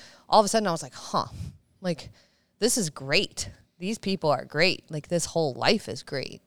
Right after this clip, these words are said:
And it was just, there was th-, these multiple moments, like, beach time was, like, my time where I was like, "Oh, I could just do this." But if I wasn't committed to go to the academy,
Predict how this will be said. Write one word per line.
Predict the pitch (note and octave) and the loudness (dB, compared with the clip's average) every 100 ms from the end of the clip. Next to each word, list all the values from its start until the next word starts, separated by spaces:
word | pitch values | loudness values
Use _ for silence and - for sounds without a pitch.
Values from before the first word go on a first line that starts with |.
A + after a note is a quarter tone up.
| _ - | _ -4
And | D3+ C#3 C3 C3 - - | -2 -2 -4 -6 -8 -4
it | D3+ | -4
was | C#3+ | -4
just, | - D3+ C#3 - - - _ _ _ - | 0 2 2 -2 -12 -20 _ _ _ 4
there | A3 | 6
was | C4+ G3 | 8 4
th-, | E3+ - - - | -4 -16 -20 -6
these | F#3 E3 | -4 2
multiple | F3 F#3 E3+ D#3+ | 2 2 2 2
moments, | D#3+ D3+ C#3+ | 2 0 -2
like, | D#3 - C#3 C3+ | -6 -8 -16 -8
beach | E3+ F#3 - | -4 0 2
time | G3 F#3+ G#3 A#3+ - | 6 6 4 0 -2
was, | D#3+ D3+ | 0 4
like, | D3 C#3+ - - _ _ _ _ | 4 4 -2 -18 _ _ _ _
my | E3+ D#3+ | -4 -2
time | D#3 D#3+ | 0 0
where | D#3+ | 0
I | |
was | D3+ | -2
like, | D3 | -2
"Oh, | - | 2
I | F3+ | 2
could | - D3+ | 2 -4
just | B2+ | -10
do | C#3 A#2+ | -12 -10
this." | A2 C#3+ - - - _ _ _ | -4 -2 0 -4 -6 _ _ _
But | G#3+ | 2
if | G#3+ | 4
I | G3 G#3+ | 6 6
wasn't | F3 F#3 G#3 F3 | 6 4 4 -2
committed | F3 D#3 E3 E3+ C3+ C3 - | -8 -4 -2 0 -2 -6 -12
to | - | -10
go | D#3 D3 C#3 | -2 0 0
to | C3 D3+ | -4 -6
the | |
academy, | C3 - D#3 D#3 B2+ A2 | -6 -2 0 0 -4 -8